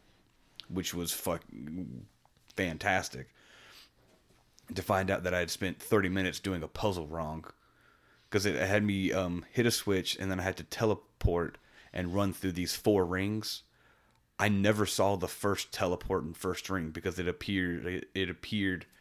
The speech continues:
it, it was just re-, weird timing. Like, it appears instantly, and I'm not looking at it. I'm looking at where I thought the first one was, and it was just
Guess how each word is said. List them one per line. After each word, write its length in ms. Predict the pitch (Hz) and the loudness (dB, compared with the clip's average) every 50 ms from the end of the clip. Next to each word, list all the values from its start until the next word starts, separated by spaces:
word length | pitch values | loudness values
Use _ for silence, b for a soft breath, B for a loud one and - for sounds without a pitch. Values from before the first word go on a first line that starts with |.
| b b b b b b _ _ _ _ _ _ - _ _ - - - - - - - _ - | b b b b b b _ _ _ _ _ _ -20 _ _ -14 -12 -12 -12 -12 -14 -18 _ -8
it, 180 | - 95 98 | -8 -4 -2
it 60 | 101 - | 0 2
was 120 | 113 107 | 2 2
just 160 | 104 110 98 92 92 98 101 - 101 | 2 0 -2 -2 -6 -10 -10 -6 -2
re-, 140 | 107 110 110 | 2 2 2
weird 360 | - 104 117 117 113 95 82 | 4 6 6 6 6 4 2
timing. 320 | - 87 95 92 87 85 82 | -2 -2 -2 0 0 -2 -4
Like, 100 | 82 87 | -4 -4
it 80 | 92 | -4
appears 340 | 90 - - 110 101 90 - - | -4 0 2 2 2 2 -2 -2
instantly, 600 | - 104 107 101 - - - - 78 78 78 78 - B B B B B B B B B B B - | 0 0 0 0 -2 -4 -6 -6 -6 -6 -6 -8 -10 B B B B B B B B B B B -2
and 140 | 92 92 | 0 2
I'm 420 | 95 95 98 98 95 92 92 90 - | 4 4 4 2 2 0 -2 -4 -4
not 220 | - 95 92 - - | -2 -2 -2 -2 0
looking 400 | 104 107 113 107 - 98 90 90 | 4 4 4 4 4 0 0 0
at 100 | 92 87 | 0 0
it. 80 | 85 82 | 0 0
I'm 180 | 90 98 101 | 0 0 0
looking 320 | 101 95 - 104 98 95 92 | 0 -2 -2 -2 -2 -2 -2
at 160 | 90 82 - | -2 -4 -4
where 200 | 92 90 92 82 | -4 -4 -2 -2
I 80 | 85 | -4
thought 360 | 85 - - - 95 90 - - | -4 -4 0 2 2 2 0 -6
the 80 | - | -12
first 320 | - - 92 90 - - - | -6 -4 -4 -4 -4 -6 -10
one 160 | 80 80 82 | -8 -8 -6
was, 380 | 76 69 69 67 69 78 82 | -6 -6 -4 -4 -6 -6 -8
and 140 | - - 76 | -8 -8 -8
it 120 | 76 73 69 | -8 -8 -8
was 140 | 69 71 76 | -10 -12 -14
just 500 | - - 80 76 71 - - - - | -14 -12 -10 -8 -8 -8 -10 -12 -12